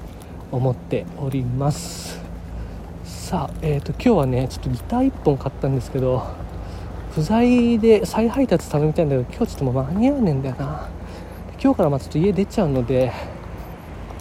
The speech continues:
えー、開けるのは来週になりそうですね。ちょっと、ちょっと、今日は厳しいかな、これ。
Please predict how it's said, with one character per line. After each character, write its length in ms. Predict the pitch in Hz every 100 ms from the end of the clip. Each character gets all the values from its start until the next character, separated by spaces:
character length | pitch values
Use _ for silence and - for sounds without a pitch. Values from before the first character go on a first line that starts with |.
| -
え 400 | 143 131 127 139 131 - - - -
ー、 20 | -
開 100 | 131
け 80 | 233
る 80 | 233
の 120 | 151
は 140 | 127 -
来 140 | 165 175
週 100 | 196
に 60 |
な 60 | 185
り 40 |
そ 80 | 185
う 40 |
で 60 | 131
す 120 | -
ね。 60 | - - - - - - - -
ち 60 |
ょ 20 |
っ 40 | -
と、 160 | -
ち 60 | -
ょ 40 |
っ 20 | 240
と、 160 | - 127 - - - - - - -
今 100 | 240
日 60 | 220
は 80 | 208
厳 220 | 202 226
し 100 | 294
い 40 |
か 120 | 285
な、 120 | 277 269
こ 120 |
れ。 60 | 247